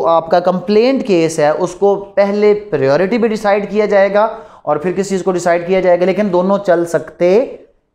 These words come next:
हैं, दोनों हो भी सकते हैं। ये है जनाब आपका कंप्लेंट और उसके बाद किस चीज़ का मेन फ़र्क,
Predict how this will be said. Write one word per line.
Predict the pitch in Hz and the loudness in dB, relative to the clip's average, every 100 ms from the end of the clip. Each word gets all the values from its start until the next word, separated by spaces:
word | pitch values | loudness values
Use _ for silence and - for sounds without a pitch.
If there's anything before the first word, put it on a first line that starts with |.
| _ | _
हैं, | 160 143 113 - - _ 156 | -4 -2 -4 -8 -20 _ -2
दोनों | 180 196 202 151 | 0 2 0 2
हो | 147 170 185 143 | 2 2 2 -2
भी | 127 170 180 | -2 0 0
सकते | - 131 139 - 165 | 0 -4 -4 -2 0
हैं। | 151 135 151 208 - - _ - | 0 0 0 -2 -8 -20 _ -10
ये | 165 202 | 0 2
है | 190 | 2
जनाब | 165 160 156 | 2 2 2
आपका | 151 151 156 | 2 0 -2
कंप्लेंट | 151 156 147 160 175 196 190 | 0 -4 -2 0 0 -2 -2
और | 185 147 147 147 | -2 2 2 0
उसके | - 160 | -4 0
बाद | 147 147 | 0 -2
किस | 160 | -4
चीज़ | 165 151 | -2 -2
का | 160 | -2
मेन | 151 160 | -2 -2
फ़र्क, | 160 185 220 | 0 -2 -2